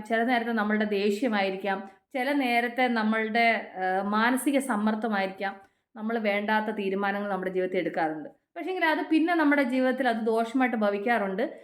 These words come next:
അത് പിന്നെ നമ്മൾ അതിനെക്കുറിച്ച് ഓർത്ത് ദുഃഖിക്കാറുണ്ട്. അതിനെക്കുറിച്ച് പിന്നെ ഓർത്ത് ദുഃഖിച്ചിട്ട് കാര്യമില്ല. പക്ഷേങ്കിൽ ആ ഒരു fraction of സെക്കൻഡ്സിൽ നമ്മളൊന്ന് ചിന്തിച്ചിട്ട് നമ്മൾ ആ ഒരു തീരുമാനം എടുത്തിരുന്നെങ്കിൽ എന്ന് അന്നേരം ചിന്തിക്കും.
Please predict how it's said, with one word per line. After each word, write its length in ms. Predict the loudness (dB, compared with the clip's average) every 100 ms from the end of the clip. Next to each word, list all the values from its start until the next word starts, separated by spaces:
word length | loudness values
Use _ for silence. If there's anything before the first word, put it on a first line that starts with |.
| -20 _ -2
അത് 200 | 0 0
പിന്നെ 200 | 0 0 2
നമ്മൾ 180 | 4
അതിനെക്കുറിച്ച് 460 | 4 4 2 0 0
ഓർത്ത് 320 | 2 2 2
ദുഃഖിക്കാറുണ്ട്. 760 | 0 0 0 2 2 2 -4 -10 -18 _ _ _
അതിനെക്കുറിച്ച് 420 | -8 -4 -4 -4 0
പിന്നെ 180 | 2 4
ഓർത്ത് 220 | 4 4
ദുഃഖിച്ചിട്ട് 460 | 0 0 0 2 4
കാര്യമില്ല. 400 | 4 4 0 -2
പക്ഷേങ്കിൽ 360 | -6 -2 2 4
ആ 120 | 4 4
ഒരു 140 | 2
fraction 380 | 2 2 2 -2
of 80 | -2
സെക്കൻഡ്സിൽ 500 | -2 0 -2 0 0
നമ്മളൊന്ന് 380 | 2 2 2 2
ചിന്തിച്ചിട്ട് 640 | 2 4 4 2 -2 0
നമ്മൾ 280 | 0 2 2 0 -6 -18 _
ആ 120 | -4
ഒരു 160 | -4 -2
തീരുമാനം 500 | -2 -2 2 4 4
എടുത്തിരുന്നെങ്കിൽ 560 | 2 0 2 2 2
എന്ന് 140 | 0 0
അന്നേരം 440 | 2 2 4 4
ചിന്തിക്കും. 380 | 2 -2 -6 -10